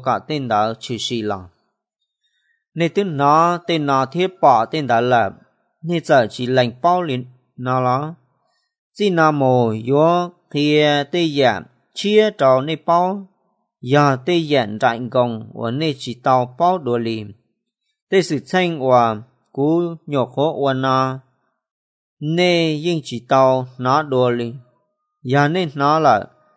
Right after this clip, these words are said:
nê yếu khá hạt tiền, bê tư bao là. Nê nhưng ít dự chỉ nó, nê nhưng ít dự chỉ bao lì.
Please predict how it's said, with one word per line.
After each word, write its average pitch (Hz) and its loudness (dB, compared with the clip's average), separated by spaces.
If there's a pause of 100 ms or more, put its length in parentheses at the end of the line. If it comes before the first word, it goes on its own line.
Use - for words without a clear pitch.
(480)
nê 165 -2
yếu 151 2
khá 143 0
hạt 131 0
tiền, 107 0 (280)
bê 180 0
tư 180 -2 (120)
bao 170 4
là. 131 0 (1400)
Nê 196 4
nhưng 190 6
ít 220 2
dự 151 0
chỉ 135 -4
nó, 151 0 (720)
nê 185 -2
nhưng 185 0
ít 214 0
dự 170 -4
chỉ 135 -6 (120)
bao 202 2
lì. 143 -2